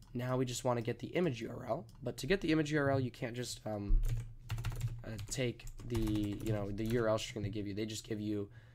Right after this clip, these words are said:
see, they just give you a regular string here. So we go to Discord Developer Portal. We'll go back. Let's see, uh, save changes. Back to applications, to documentation. And we're gonna go into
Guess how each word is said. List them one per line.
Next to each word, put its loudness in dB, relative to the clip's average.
see, -2
they 0
just -4
give 0
you 0
a 0
regular -2
string -6
here. -12
So -10
we -4
go 2
to 0
Discord 0
Developer 0
Portal. 2
We'll -4
go -2
back. 0
Let's -8
see, -10
uh, -10
save -14
changes. -16
Back -6
to -8
applications, 0
to -8
documentation. -2
And 0
we're 4
gonna 2
go 2
into -4